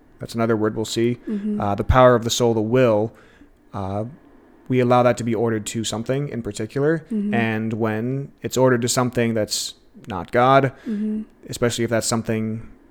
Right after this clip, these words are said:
Speaker 1: hurts us in some way, spiritually or physically,
Speaker 2: Mm-hmm.
Speaker 1: then there's a disorder there.
Speaker 2: Mm-hmm.
Speaker 1: And so John really talks about getting a hold of these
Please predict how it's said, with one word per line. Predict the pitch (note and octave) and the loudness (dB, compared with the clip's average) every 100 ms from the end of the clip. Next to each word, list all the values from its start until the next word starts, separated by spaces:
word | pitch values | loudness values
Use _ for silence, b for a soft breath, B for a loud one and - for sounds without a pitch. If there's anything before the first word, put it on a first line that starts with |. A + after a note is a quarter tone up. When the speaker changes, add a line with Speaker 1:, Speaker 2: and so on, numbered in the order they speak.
| - | 0
Speaker 1:
hurts | C3 - | 0 4
us | A#2 A2+ | 2 2
in | A#2+ | -2
some | - A#2 | 0 0
way, | A2+ A#2 | 2 0
spiritually | - A#2+ A#2 A#2+ A#2 | 2 2 2 0 0
or | A2+ | 0
physically, | C#3 C3+ C#3+ D#3 E3 | 0 0 2 2 2
Speaker 2:
Mm-hmm. | F3 A#3 G#3 A2 | 0 -6 -6 -2
Speaker 1:
then | A2+ A2 G#2+ | 0 0 0
there's | G#2+ G#2+ G#2 - - - | 0 0 0 -4 -8 -10
a | A2+ | -4
disorder | A2 A2+ A2+ B2+ C#3+ - - | -2 0 0 0 -2 -4 -12
there. | C3+ C3+ D#3 | -2 0 2
Speaker 2:
Mm-hmm. | - | 0
Speaker 1:
And | G#2 G#2 G#2 | -2 -2 -4
so | G#2+ | -6
John | G#2+ G#2 | -4 -4
really | G#2 G#2 | -2 -2
talks | G#2 G2 - | -2 -4 -2
about | G2+ G2 F2 b b b b _ - B2 | -2 -2 -4 b b b b _ -18 -6
getting | B2+ A#2 | -2 -2
a | A2 | -2
hold | A2+ | -4
of | G#2 | -4
these | G#2 G#2 G#2 - - | -4 -4 -4 -6 -10